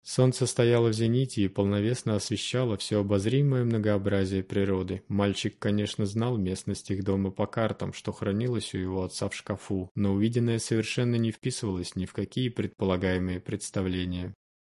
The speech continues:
"Ну дела", протянул он, разговаривая сам с собой, "не хватало мне тут заблудиться, да еще и в такой дали от дома". Мальчик всем своим естеством вдруг осознал, как далеко находится от него дом. Но делать было нечего.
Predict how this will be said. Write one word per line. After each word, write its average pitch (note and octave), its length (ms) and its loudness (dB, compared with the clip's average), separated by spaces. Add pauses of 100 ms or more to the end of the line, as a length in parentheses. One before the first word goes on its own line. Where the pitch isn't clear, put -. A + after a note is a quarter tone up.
"Ну G#2 320 4
дела", F#2+ 580 6 (100)
протянул G#2 520 2
он, G2 120 4
разговаривая G2 580 4
сам G2 300 0
с - 40 -6
собой, F#2+ 460 0
"не F#2+ 140 0
хватало A#2 480 4
мне C#3 200 4
тут C3 200 -2
заблудиться, A2+ 640 2
да F#2 120 0
еще F#2 360 2
и - 20 0
в F#2+ 80 -4
такой B2+ 380 0
дали G2+ 260 4
от G2 280 2
дома". F#2 600 0 (240)
Мальчик B2+ 420 2
всем C#3+ 240 6
своим C3 320 4
естеством B2+ 560 2
вдруг B2 300 2
осознал, A#2+ 600 4
как G#2+ 200 -2
далеко A2+ 380 2
находится C#3 580 2
от B2 160 -2
него B2 220 0
дом. A2+ 340 2 (460)
Но A2 220 2
делать B2+ 360 6
было A#2+ 200 6
нечего. G2+ 600 2